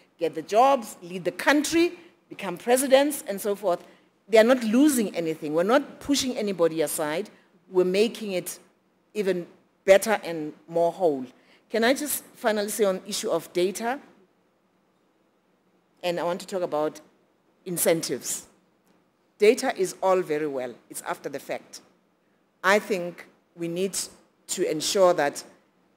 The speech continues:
those that have the money have the incentives. It could be legislation,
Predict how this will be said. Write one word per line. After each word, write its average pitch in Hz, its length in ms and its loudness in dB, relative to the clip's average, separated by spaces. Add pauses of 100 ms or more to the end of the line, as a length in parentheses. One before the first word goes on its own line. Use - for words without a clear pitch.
(440)
those 214 360 6
that 190 180 4
have 165 420 -2
the 156 60 -4
money 185 580 -2 (840)
have 180 180 0
the 170 100 -2
incentives. 165 520 -6
It - 40 -20
could 285 120 -4
be 247 80 -4
legislation, 202 760 0